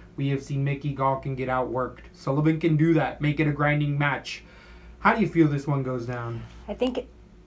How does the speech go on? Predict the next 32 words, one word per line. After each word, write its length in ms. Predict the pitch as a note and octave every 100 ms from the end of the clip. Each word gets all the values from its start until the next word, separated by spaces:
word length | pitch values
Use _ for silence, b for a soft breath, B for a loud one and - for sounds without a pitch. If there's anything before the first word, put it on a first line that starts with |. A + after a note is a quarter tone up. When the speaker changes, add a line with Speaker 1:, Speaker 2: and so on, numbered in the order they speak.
| - -
Speaker 2:
even 280 | B3+ C4 D#4
though 160 | D#4 C#4
the 100 | A#3
height 400 | A3+ A#3 A3+ -
says 260 | A3+ G#3+
six 300 | - A3+ -
two 240 | - B3 A3+
to 80 |
six 360 | G#3+ - G#3+ -
foot 280 | A3 A3+ -
in 160 | G#3+
Mickey 320 | G#3 G#3 A3 F#3+
Gall's 320 | G#3+ G#3 G3+
favor, 560 | - G#3+ A3+ A#3+ B3 -
I 160 | G#3+
think 180 | A3+ C4+
Mickey 240 | D4+ D4 A3+
Gall 220 | G#3+ A3
has 180 | A#3 F3+
really 320 | F3 G3 A3
long 320 | G#3+ G#3 G#3
arms, 420 | D#3 F#3 A#3 A#3
and 60 | G#3+
I 120 | F#3+
think 180 | G#3+ B3
he's 160 | C4+ C4+
gonna 160 | C4+
pull 280 | C4 A#3+ C4
out 160 | C#4 C#4
a 60 |
submission 600 | C#4 C4 A#3+ B3+ - D4+
here. 380 | G3 D#3+ C#3+ F3+